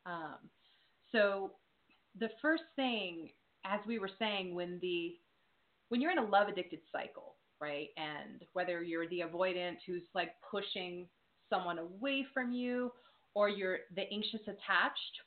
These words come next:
which is, like, chasing and trying to get your needs met and feeling like you're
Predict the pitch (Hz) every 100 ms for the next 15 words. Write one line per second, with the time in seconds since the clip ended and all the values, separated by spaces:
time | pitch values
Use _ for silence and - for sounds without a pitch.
0 | - 190 208 202 180 - - 202 208 214
1 | 208 208 180 - 175 175 170 180 180 170
2 | 170 170 180 170 165 165 - 160 165 160
3 | 160 _ _ _ _ _ _ _ - 233
4 | 247